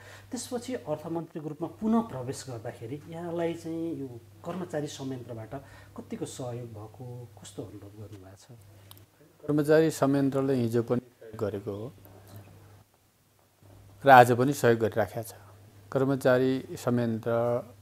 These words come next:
Speaker 2: असहयोगी छ भन्ने मलाई लाग्दैन। अ,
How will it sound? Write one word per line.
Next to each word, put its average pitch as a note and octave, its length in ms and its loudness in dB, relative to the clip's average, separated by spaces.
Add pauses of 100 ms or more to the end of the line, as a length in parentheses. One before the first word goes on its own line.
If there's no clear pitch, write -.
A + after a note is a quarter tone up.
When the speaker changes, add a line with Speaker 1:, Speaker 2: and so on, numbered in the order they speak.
(160)
Speaker 2:
असहयोगी A#2+ 460 4
छ - 180 -18
भन्ने - 260 -12
मलाई G#2+ 220 -8
लाग्दैन। G#2+ 400 -2 (1400)
अ, A#2 80 -6